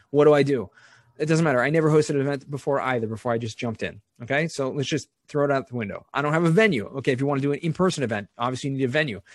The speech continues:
"I don't have a venue." Also an excuse. You can put it out there. You can find something. It's no biggie. Um, you know, "I'm not from here. Like, I don't really know enough people," right? Or, you know, if this is gonna apply to an online, "I don't know, uh,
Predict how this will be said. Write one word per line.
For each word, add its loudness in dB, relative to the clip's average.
"I -6
don't 4
have 4
a 6
venue." 0
Also 2
an -2
excuse. -6
You -8
can -6
put 0
it 0
out 0
there. -2
You -10
can -2
find -4
something. -6
It's -12
no 2
biggie. -4
Um, -2
you -2
know, -2
"I'm -4
not -2
from 4
here. 2
Like, -4
I -2
don't -4
really -2
know 0
enough 0
people," -4
right? 0
Or, 0
you 0
know, 0
if -2
this -2
is -8
gonna -2
apply -2
to -4
an -4
online, -2
"I 0
don't 2
know, 2
uh, -2